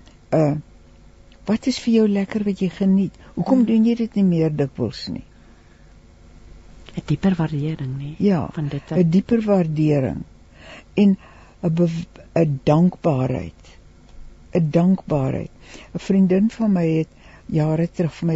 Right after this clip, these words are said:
Speaker 1: 'n boekie gegee, gesê, "Skryf hierdie boekie vol elke oggend met vyf goed waarvoor jy
Speaker 2: Hmm.
Speaker 1: dankbaar is." En dit was vir my so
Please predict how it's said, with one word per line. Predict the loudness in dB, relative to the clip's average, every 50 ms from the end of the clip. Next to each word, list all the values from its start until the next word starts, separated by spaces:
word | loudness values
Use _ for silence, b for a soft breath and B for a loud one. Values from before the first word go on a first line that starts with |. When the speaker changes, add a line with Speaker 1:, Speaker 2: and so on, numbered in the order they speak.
| 0
Speaker 1:
'n | 0 -2
boekie | -4 -6 -4 -4 -4
gegee, | -4 -4 -8 -8 -6 -4 -4 -2 -2 -4
gesê, | -4 -6 -10 -10 -8 -6
"Skryf | -6 -6 -6 -4 -2 -2 -2 0
hierdie | -2 -2 0 0 0
boekie | 0 -2 -4 -4 -4 -4 -4
vol | -4 -6 -2 0 2 2 2 0 B B B B B B
elke | B -2 -2 -2 0 -2 -4
oggend | -2 -2 -2 -2 -2 -2 -2
met | -2 -4 -6
vyf | -4 -2 -2 -2 -2 -6
goed | -6 -6 -6 -4 -2
waarvoor | -2 -2 -2 -2 -4 -4 -4
jy | -2 0 0
Speaker 2:
Hmm. | 0 2
Speaker 1:
dankbaar | 0 0 -2 -2 -4 -4 -4 -4 -4 -4 -6 -10 -12
is." | -14 -16 -18 -18 -18 -20 -20 -20 -20 -20 -20 -20 -20 -20 -20 -20 -20 -20 -20 -20 -20 -20 -20 -20 -20 b b b b b b b b b b b b b -20 -20 -20 -10 -2
En | 0 2
dit | 2 2 2
was | 0 -2 -2 -2 -4
vir | -2
my | 0 0 0
so | -2 -4 -8 -6 -2 0 0 0 0